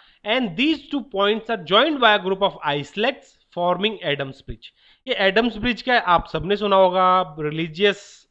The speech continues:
अ, सेंटिमेंट्स भी इसके साथ जुड़े हुए हैं। चलिए दिखाते हैं आपको। सबसे पहले तो फ्रेंड्स, मैं आपको यहाँ पे, अ, दो तीन, अ, चीज़ें दिखाऊंगा। पहले दिखाऊंगा आपको पाक स्ट्रेट, जो इंडिया और श्रीलंका को, ये देखिए, यहाँ पे इंडिया और श्रीलंका को जो ये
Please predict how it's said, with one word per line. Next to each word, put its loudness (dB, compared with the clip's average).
अ, 0
सेंटिमेंट्स 0
भी -2
इसके -6
साथ 0
जुड़े 0
हुए 0
हैं। -16
चलिए 0
दिखाते 0
हैं -2
आपको। -16
सबसे 0
पहले 4
तो 2
फ्रेंड्स, 0
मैं 4
आपको 2
यहाँ 4
पे, -2
अ, 4
दो 0
तीन, 0
अ, 0
चीज़ें -4
दिखाऊंगा। 0
पहले 0
दिखाऊंगा 2
आपको 0
पाक 0
स्ट्रेट, -8
जो -4
इंडिया 0
और 4
श्रीलंका -2
को, -4
ये 2
देखिए, -2
यहाँ -2
पे -10
इंडिया 0
और 0
श्रीलंका 0
को -2
जो -2
ये 4